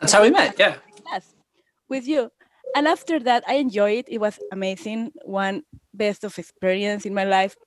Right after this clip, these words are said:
Speaker 2: After that, I took another class with another professor, and the professor, like, "You need to write about how you came here to the United States and, and crossing the border." And I'm like, "I bought a ticket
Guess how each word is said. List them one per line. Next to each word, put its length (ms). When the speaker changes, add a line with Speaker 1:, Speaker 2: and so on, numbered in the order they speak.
Speaker 2:
After 300
that, 280
I 80
took 200
another 260
class 480
with 220
another 260
professor, 640
and 100
the 40
professor, 480
like, 320
"You 100
need 140
to 100
write 260
about 460
how 240
you 640
came 240
here 300
to 160
the 100
United 280
States 440
and, 260
and 300
crossing 300
the 100
border." 560
And 100
I'm 120
like, 280
"I 180
bought 240
a 80
ticket 560